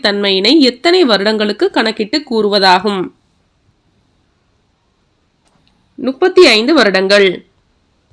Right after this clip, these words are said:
ஒரு குறிப்பிட்ட இடத்தில் குறிப்பிட்ட நேரத்தில் காற்றில் உள்ள நீராவியின் அளவு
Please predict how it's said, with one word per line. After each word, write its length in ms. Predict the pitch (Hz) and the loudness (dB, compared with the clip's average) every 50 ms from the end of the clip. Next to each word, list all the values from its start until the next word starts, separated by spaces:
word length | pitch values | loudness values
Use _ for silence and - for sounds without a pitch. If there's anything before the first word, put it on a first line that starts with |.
| _ _ _ _ _ _ _ _ _ _ _ _ _ _ _ _ _ _ _ _ _ _ _ _ _ _ _ _ _ _ _ _ _ _ _ _ - - _ _ _ _ _ - | _ _ _ _ _ _ _ _ _ _ _ _ _ _ _ _ _ _ _ _ _ _ _ _ _ _ _ _ _ _ _ _ _ _ _ _ -20 -20 _ _ _ _ _ -2
ஒரு 200 | - 269 285 285 285 | 0 0 0 0 0
குறிப்பிட்ட 460 | - 320 330 370 370 403 392 381 415 427 403 302 | 0 0 0 2 2 0 -2 -2 0 0 2 2
இடத்தில் 400 | 247 220 226 226 - 208 220 277 330 - | 2 2 0 -2 -2 -2 -2 -2 -4 -6
குறிப்பிட்ட 420 | - 294 285 302 - 330 320 320 339 | -4 -4 -4 -2 0 -2 0 2 2
நேரத்தில் 600 | 311 277 220 208 214 220 220 208 208 - 220 269 392 381 | 2 2 2 2 2 0 0 -2 -4 -4 -2 -2 -2 -4
காற்றில் 560 | - - 269 247 240 254 254 - 285 277 262 - - | -4 -2 0 2 2 2 0 0 -2 -2 -2 -2 -4
உள்ள 140 | 226 220 226 226 220 | -4 -4 -2 -4 -4
நீராவியின் 680 | 208 208 208 214 220 220 214 208 208 202 208 196 - | -2 -2 -2 0 0 0 0 -2 -2 -4 -4 -6 -8
அளவு 400 | - 165 170 175 180 180 180 247 | -8 -6 -4 -2 -2 -2 -2 -2